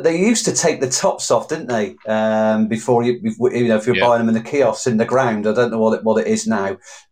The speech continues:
Speaker 1: But no, you can't condone that sort of
Speaker 2: No.
Speaker 1: behaviour. It's just
Speaker 2: No.
Speaker 1: ridiculous.
Speaker 2: All right.
Speaker 1: They need a, if that's a deterrent, ban them for life.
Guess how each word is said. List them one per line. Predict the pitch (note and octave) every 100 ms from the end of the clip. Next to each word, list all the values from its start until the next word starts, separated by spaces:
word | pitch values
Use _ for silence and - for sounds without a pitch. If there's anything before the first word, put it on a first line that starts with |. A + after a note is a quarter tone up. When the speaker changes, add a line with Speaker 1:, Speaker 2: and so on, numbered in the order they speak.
| C3
Speaker 1:
But |
no, | A2+ A2
you | G#2+ G#2+
can't | - C3+ -
condone | G#2 - G2+ F#2+
that | F#2+ -
sort | A2 F2+
of | -
Speaker 2:
No. | G2
Speaker 1:
behaviour. | G2 G#2 A2
It's | -
just | - A2+
Speaker 2:
No. | G#2+
Speaker 1:
ridiculous. | A2 - - - F#3 F#3 - -
Speaker 2:
All | A2+
right. | A2 -
Speaker 1:
They | C3
need | C#3
a, | B2
if | A#2 B2
that's | D3 C#3+
a | B2+
deterrent, | B2 - A2 G#2+ A2 -
ban | C3
them | A#2
for | A2 G2+
life. | F#2 F2+ -